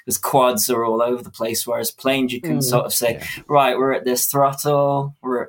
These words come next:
Speaker 1: we're at this altitude, we're gonna turn now."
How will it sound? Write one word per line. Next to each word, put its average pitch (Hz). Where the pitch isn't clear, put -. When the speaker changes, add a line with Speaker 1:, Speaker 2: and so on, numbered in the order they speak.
Speaker 1:
we're 120
at -
this -
altitude, 143
we're 135
gonna 123
turn 127
now." 123